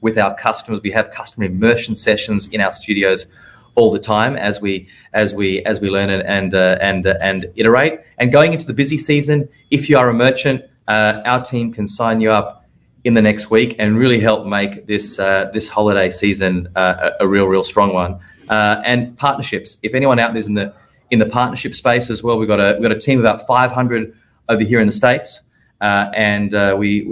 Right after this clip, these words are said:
we look at various partnerships with e-commerce retailers, uh, every, every day of the week. So always,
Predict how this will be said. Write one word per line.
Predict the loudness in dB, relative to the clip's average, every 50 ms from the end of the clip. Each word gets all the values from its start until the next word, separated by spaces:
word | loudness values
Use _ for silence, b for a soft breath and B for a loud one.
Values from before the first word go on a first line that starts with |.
| -8 -6
we | -2 -2
look | -2 -2 -2
at | -4 -8 -8 -12 _ _ _ -4
various | 0 0 0 0 -2
partnerships | -4 -4 -4 -4 -4 -6 -8 -8 -8 -8 -10
with | -10 -6
e-commerce | -6 -4 -4 -4 -4 -2 0 2 2 0 0 -2 -8 -8 -2
retailers, | 0 0 0 0 0 0 0 2 2 2 0 0 -2 -4 -4 -2
uh, | 0 0 0 0 -2 -2
every, | -4 -6 -4 -4 -4 -4 -6 -8 b b b b b b _
every | 0 0 2 0 -2
day | -2 0 0 0
of | 0 -2
the | -2
week. | -2 -4 -4 -6 -6
So | -4 -4 -2 -2 -4 b b b b b _
always, | 0 4 4 4 4 4 0